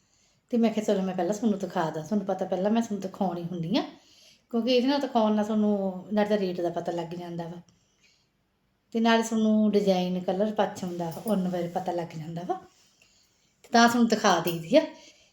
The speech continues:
ਤੇ ਲਓ ਜੀ, ਆਪਾਂ ਤੁਹਾਨੂੰ ਦਿਖਾਉਣੇ ਆ। ਤੇ ਅੱਜ ਇੱਕ ਮੇਰਾ ਵੀ ਚਿੱਤ ਜਿਹਾ ਠੀਕ ਨਹੀਂ ਸੀ, ਬੁਖਾਰ ਤੇ ਜ਼ੁਕਾਮ ਜਿਹਾ ਹੋਇਆ ਪਿਆ ਸੀਗਾ ਤੇ ਆਪਾਂ ਸ਼ਾਲ ਹੀ ਲੈ ਲਿਆ।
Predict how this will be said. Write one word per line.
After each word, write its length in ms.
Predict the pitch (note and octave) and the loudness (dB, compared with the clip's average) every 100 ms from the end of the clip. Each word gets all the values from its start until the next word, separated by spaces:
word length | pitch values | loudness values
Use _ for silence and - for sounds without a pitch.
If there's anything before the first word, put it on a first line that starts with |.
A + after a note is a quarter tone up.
| _ | _
ਤੇ 60 | A#3 | 4
ਲਓ 180 | A3+ A3+ | 6 6
ਜੀ, 140 | A3+ | 6
ਆਪਾਂ 200 | A#3+ A#3 | 4 4
ਤੁਹਾਨੂੰ 180 | G#3+ A3+ | 0 0
ਦਿਖਾਉਣੇ 460 | G#3+ G#3 G3+ F#3+ F#3+ | 0 2 2 4 0
ਆ। 60 | G3 | 0
ਤੇ 160 | G#3 G3 | 2 2
ਅੱਜ 140 | G3 | 2
ਇੱਕ 160 | G3 G3+ | -2 0
ਮੇਰਾ 300 | F#3+ F3 F3+ | 0 2 0
ਵੀ 80 | F3+ | 0
ਚਿੱਤ 240 | F#3 F3+ | -4 -2
ਜਿਹਾ 120 | F3 | -4
ਠੀਕ 260 | E3 E3+ E3+ | -4 -6 -8
ਨਹੀਂ 120 | E3+ | -8
ਸੀ, 140 | F3 A3+ | -4 -4
ਬੁਖਾਰ 400 | G#3 - E3+ E3+ | -4 -4 -4 -4
ਤੇ 180 | F#3 | -6
ਜ਼ੁਕਾਮ 420 | F3 F3+ F3+ F3 E3+ | -8 -8 -6 -6 -6
ਜਿਹਾ 120 | D#3+ | -6
ਹੋਇਆ 240 | E3 D#3+ | -6 -6
ਪਿਆ 200 | D#3 E3 | -8 -12
ਸੀਗਾ 240 | E3 A#3 C4 - - - - _ _ _ - | -6 -2 -2 -6 -20 -20 -20 _ _ _ -4
ਤੇ 80 | F#3 | -2
ਆਪਾਂ 140 | F#3 | -2
ਸ਼ਾਲ 320 | F#3 F#3+ F3+ F#3 | 4 4 6 4
ਹੀ 60 | |
ਲੈ 180 | F#3 E3 D#3 | 2 0 0
ਲਿਆ। 180 | G3 | -2